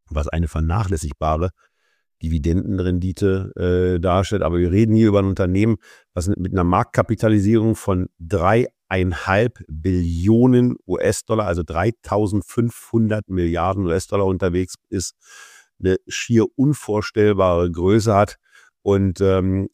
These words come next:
wie hast denn du die Zahlen von Apple eingeordnet, die, wie gesagt, sich selber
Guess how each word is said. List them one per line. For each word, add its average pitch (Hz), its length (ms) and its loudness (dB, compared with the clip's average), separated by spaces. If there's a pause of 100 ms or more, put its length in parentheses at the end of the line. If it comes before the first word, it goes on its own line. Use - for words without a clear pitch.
(120)
wie 95 160 0
hast 107 160 -2
denn 104 120 0
du 113 140 -2
die 117 140 -2
Zahlen 120 840 0
von 101 400 -4 (180)
Apple 117 380 0 (140)
eingeordnet, 110 1000 2 (480)
die, 98 320 -4
wie 101 140 -4
gesagt, 110 400 0
sich 78 180 -6
selber 147 560 4